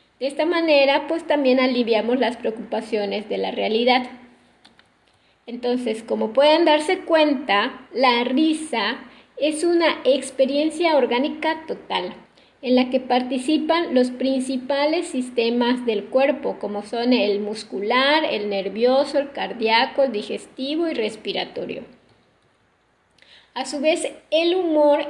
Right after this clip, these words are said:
es un medio de defensa ante la frustración, el miedo y la rabia, y por ende contribuye a la prevención de infartos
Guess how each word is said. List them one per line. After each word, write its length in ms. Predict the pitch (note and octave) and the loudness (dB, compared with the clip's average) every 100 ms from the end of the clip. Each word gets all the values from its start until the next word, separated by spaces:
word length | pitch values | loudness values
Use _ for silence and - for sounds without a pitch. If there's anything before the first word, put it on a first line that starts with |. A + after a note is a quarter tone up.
| D4+ | -4
es 220 | D#4+ F4 | -4 -2
un 140 | E4+ | 0
medio 360 | D4 C4+ C#4+ C#4+ | 2 4 4 4
de 140 | A#3 | 4
defensa 580 | G#3 A3 - A#3+ B3+ E4+ | 2 0 2 0 0 -2
ante 460 | C#4 A#3+ B3+ A#3 A3 | -2 -4 -2 -2 2
la 220 | G#3+ B3+ | 0 0
frustración, 960 | - C4 - C#4+ D4+ D4 C#4+ C4+ C4 C4+ | -4 -8 -4 -2 -2 -4 0 2 2 0
el 160 | - A3+ | -4 -4
miedo 500 | A#3 B3 B3+ C4+ B3+ | 0 2 4 2 2
y 120 | B3+ | -2
la 200 | A#3+ A#3 | 0 0
rabia, 480 | A3+ A#3 A#3 A3+ - - _ _ _ _ - | 0 0 0 -2 -6 -10 _ _ _ _ -16
y 120 | B3+ | -10
por 280 | - B3 B3 | 2 4 6
ende 580 | C#4+ D4+ C4 C4 G#4 - | 4 4 4 2 0 -2
contribuye 580 | B3 B3 A#3 A3+ B3+ D4 | 0 2 0 0 2 4
a 60 | |
la 180 | D4 C4+ | 4 2
prevención 720 | G#3+ G#3+ G#3+ A3 C4 C#4 C4 | 0 -2 -2 0 2 2 2
de 80 | B3+ | 2
infartos 1200 | C4 C4 B3+ - D#4 D4+ D#4 D#4 - D#4+ F4+ - | 4 2 0 -2 -2 0 -2 -4 -6 -4 -4 -8